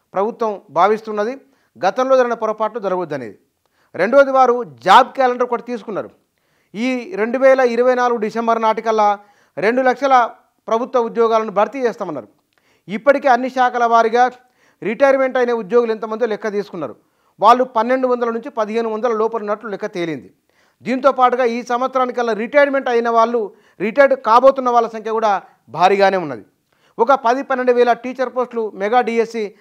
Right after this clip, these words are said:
వచ్చే నెలలో మెగా డీఎస్సీ పడబోతున్నది. దీంతో పాటుగా శాఖల వారీగా తీసుకుంటే,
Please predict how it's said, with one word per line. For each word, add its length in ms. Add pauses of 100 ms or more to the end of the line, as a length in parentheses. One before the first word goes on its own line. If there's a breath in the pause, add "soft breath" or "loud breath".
(220 soft breath)
వచ్చే 220
నెలలో 280
మెగా 260
డీఎస్సీ 320
పడబోతున్నది. 640 (600)
దీంతో 280
పాటుగా 280
శాఖల 480
వారీగా 380
తీసుకుంటే, 720